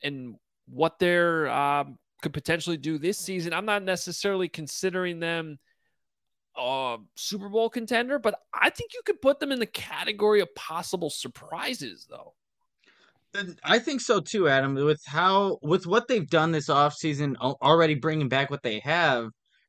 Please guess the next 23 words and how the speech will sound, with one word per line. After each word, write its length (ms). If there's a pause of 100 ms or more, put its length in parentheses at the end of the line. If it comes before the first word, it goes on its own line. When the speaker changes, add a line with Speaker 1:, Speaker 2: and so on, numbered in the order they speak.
Speaker 2:
Like, 180
E 160
S 120
P 180
N, 200
and 140
I've 100
referenced 380
this 140
article 300
before, 380
ranked 300
these 240
rosters. 720 (600)
They 280
have 300
them 280
ranked 340
as 120
the 120
number 540
seven 720
roster 840